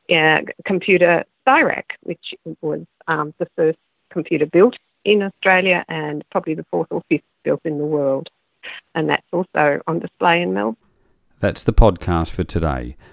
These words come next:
Speaker 2: You can find the relevant links to this podcast on our Facebook page. One of the ways to promote this podcast is through your feedback. If you're listening to us via iTunes, please leave a review.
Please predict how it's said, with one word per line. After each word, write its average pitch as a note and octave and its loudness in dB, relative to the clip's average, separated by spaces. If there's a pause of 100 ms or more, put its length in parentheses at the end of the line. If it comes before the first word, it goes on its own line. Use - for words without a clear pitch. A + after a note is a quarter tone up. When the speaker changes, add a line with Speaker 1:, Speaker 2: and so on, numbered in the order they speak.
Speaker 2:
You F#2 -2
can F2+ -4
find F2 2
the E2 0
relevant F#2+ 2
links E2 -2
to E2+ -4
this D#2 -6
podcast D2+ -6
on D2 -6
our C#2 -6
Facebook - -6
page. - -10 (840)
One G#2+ 2
of A#2 2
the G#2+ 2
ways D2 -2
to - -18
promote E2+ 0
this G#2+ 2
podcast D#2+ -4
is - -6
through F#2 0
your D2+ -2
feedback. - -6 (420)
If - -6
you're E2+ 2
listening F#2+ 2
to E2+ -4
us D2+ -6
via E2 -2
iTunes, F2 -4
please E2 -2
leave D2+ -2
a C#2+ -6
review. C#2 -6